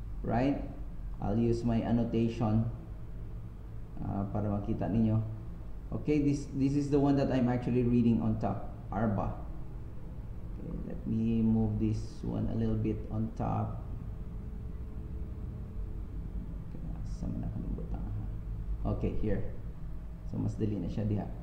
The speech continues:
Mm. Yes. Okay. Very good. Katal. So, makit-,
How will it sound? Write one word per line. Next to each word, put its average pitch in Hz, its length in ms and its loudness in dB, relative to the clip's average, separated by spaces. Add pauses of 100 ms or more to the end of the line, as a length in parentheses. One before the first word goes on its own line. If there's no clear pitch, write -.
(1800)
Mm. 123 580 4 (1300)
Yes. - 560 2 (180)
Okay. 180 720 10 (2500)
Very 147 140 4
good. 175 320 8 (3250)
Katal. 156 640 8
So, 165 120 6
makit-, 170 580 4